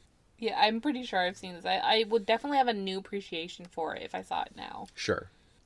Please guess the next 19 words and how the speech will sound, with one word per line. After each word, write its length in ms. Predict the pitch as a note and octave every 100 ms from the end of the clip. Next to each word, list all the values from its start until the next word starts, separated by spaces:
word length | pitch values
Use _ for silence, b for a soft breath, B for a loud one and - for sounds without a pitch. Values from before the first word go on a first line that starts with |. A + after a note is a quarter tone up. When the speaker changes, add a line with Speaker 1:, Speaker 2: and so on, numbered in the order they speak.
| b b b b -
Speaker 1:
And 220 | A3+ A3
Megaguirus 600 | E4+ A4+ D4 C#4 D#4 -
is 160 | A#3+ G#3
just 380 | - G3+ G3 -
pretty 280 | - G#3 G3
cool 300 | - G#3 G3
in 200 | G3 F#3+
general. 560 | F#3 F3+ F#3 G3+ A#3 b b b b _ _ _ _ _ _ -
She, 680 | - A#3+ A3+ A3+ A#3+ C4 A#3+ _ _ _ _ _ _ _ -
which 300 | G#3+ G3+ -
I 60 | G3+
believe 340 | G3+ A3 A3+
you 60 | G#3+
said 320 | G#3 F#3+ F#3 - _ _ _ _ _
is 320 | G3 F#3 F3 -
c-, 140 | - - -
canonically 520 | - G#3 G#3 G3+ G3+
a 20 |
she. 380 | A3 G3 E3 A3